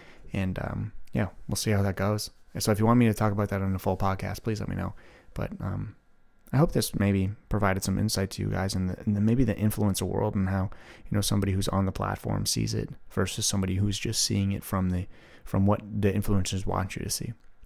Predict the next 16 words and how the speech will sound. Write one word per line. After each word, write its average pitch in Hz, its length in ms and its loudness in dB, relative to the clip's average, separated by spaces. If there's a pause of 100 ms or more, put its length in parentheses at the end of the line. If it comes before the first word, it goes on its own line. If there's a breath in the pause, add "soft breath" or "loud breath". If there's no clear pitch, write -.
(680)
I - 40 -12
hope 110 220 2
you 110 80 4
understand, 98 480 -2
and 98 280 0
I 104 100 2
hope 110 180 0
you 104 60 6
enjoy 98 240 4
the 95 80 2
podcast. 98 420 -2
And 101 100 2
if 98 120 -2
you 92 80 0
do, 110 220 6 (500 loud breath)
um, 95 400 2